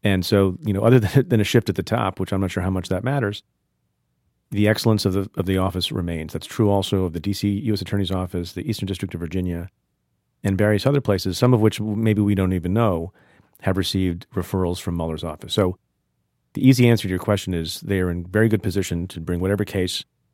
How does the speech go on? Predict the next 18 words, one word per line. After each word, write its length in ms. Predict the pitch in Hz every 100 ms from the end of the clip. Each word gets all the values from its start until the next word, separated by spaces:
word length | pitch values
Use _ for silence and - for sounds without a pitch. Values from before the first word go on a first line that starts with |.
| _ _
they 120 | 104
think 260 | 87 98 87
is 80 | 85
appropriate 400 | - 101 87 -
to 80 |
bring, 280 | 87 123 175 - _ _ _ _ -
uh, 120 | 90
and 120 | 90
to 60 | 87
decline 400 | 90 - 104 104
any 140 | 98
case 240 | - 92 90
they 60 |
think 160 | 87 85
it's 100 | -
appropriate 440 | - 90 87 80
to 80 | -
decline. 500 | 85 - 101 117